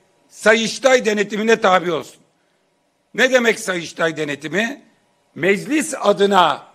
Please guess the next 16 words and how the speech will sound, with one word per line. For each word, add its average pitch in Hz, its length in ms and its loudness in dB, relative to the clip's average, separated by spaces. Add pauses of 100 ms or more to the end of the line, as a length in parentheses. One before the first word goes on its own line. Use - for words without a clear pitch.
(100)
devletin 214 580 -2
kurum 247 340 2
ve 214 140 4
kuruluşlarını 202 760 -2
denetlemeye 214 640 2
yetkili, 196 760 -2 (800)
kabiliyeti 214 680 0
bu 247 80 -6
yönde 226 300 0
gelişmiş 202 720 -4 (520)
tek 277 240 2
kurum. 165 280 -8 (460)
Meclisin 233 560 -6
denetimini 240 520 0
Sayıştay 233 520 0
yapar. 143 300 -6